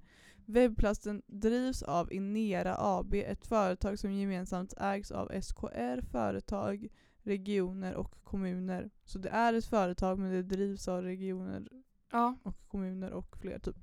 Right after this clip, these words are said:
Speaker 2: Men det är ändå så här
Speaker 1: Eh.
Speaker 2: region- och kommunstyrt då, till skillnad från Kry som är, liksom, privatägt, tror jag.
Speaker 1: Ja.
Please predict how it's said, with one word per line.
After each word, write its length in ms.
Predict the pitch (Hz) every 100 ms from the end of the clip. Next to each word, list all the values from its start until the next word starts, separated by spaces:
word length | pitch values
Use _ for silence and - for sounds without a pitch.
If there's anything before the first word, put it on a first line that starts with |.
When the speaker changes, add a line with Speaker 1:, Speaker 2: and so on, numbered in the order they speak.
| -
Speaker 2:
Men 140 | 240
det 120 | 262
är 40 | 269
ändå 200 | 226 220
så 140 | 220
här 140 | 214
Speaker 1:
Eh. 80 | 208
Speaker 2:
region- 640 | 214 196 220 214 196 202 208
och 360 | 202 - - - _ _ _
kommunstyrt 1080 | - 214 220 196 185 180 - 294 302 269 -
då, 260 | - 156 190 _ _
till 120 | -
skillnad 320 | 196 208 190 180
från 160 | 196
Kry 420 | - 214 254 247
som 240 | 226 226 208
är, 280 | 196 190 185 _ _ _ _ _ _ _ -
liksom, 640 | 196 - 196 180 180 202 -
privatägt, 1400 | 202 196 202 175 190 - - - - - 175 175 - 180
tror 140 | 202
jag. 80 | 185 - 202
Speaker 1:
Ja. 220 | 190 214